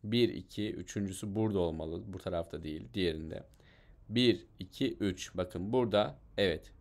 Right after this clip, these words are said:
göstermiş. Şimdi devamını da kontrol edelim. Doğru mu? Bakın buradan yukarıdan aşağı doğru inersem bir, iki parçası var. Ama alta bir parça daha eklenmeli.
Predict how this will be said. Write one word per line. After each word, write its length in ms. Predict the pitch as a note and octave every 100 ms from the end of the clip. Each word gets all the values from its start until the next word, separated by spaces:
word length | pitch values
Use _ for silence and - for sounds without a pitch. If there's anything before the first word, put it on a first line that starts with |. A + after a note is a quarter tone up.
| -
göstermiş. 800 | G2+ G#2+ - G#2+ E2+ D2+ - - -
Şimdi 240 | - A2
devamını 480 | B2 C3+ C#3 D3+ C#3+
da 100 | C#3
kontrol 460 | C#3 B2 B2+ C#3 B2+
edelim. 400 | F#2 E2+ G#2 F#2+
Doğru 280 | F#2 G2
mu? 180 | F2+ C#2+ - - - - - - - -
Bakın 340 | A2 - G#2 G#2
buradan 220 | B2 B2
yukarıdan 440 | A#2+ A#2+ B2 A#2+
aşağı 380 | A#2 A#2 C3 A#2+
doğru 180 | A#2 A2+
inersem 580 | A2+ A#2 A#2 A2 G#2 G#2
bir, 320 | A#2 A2 -
iki 480 | F#2 - A#2 A#2 - -
parçası 560 | G#2+ F#2 - F2 - G#2
var. 320 | A2 C#3 - -
Ama 200 | G#2+ G2
alta 400 | G#2+ G#2 B2 A#2
bir 60 |
parça 440 | - G#2 F2+ A2 G#2+
daha 220 | A2+ G2
eklenmeli. 680 | F2+ E2 D#2+ D#2 D2+ F2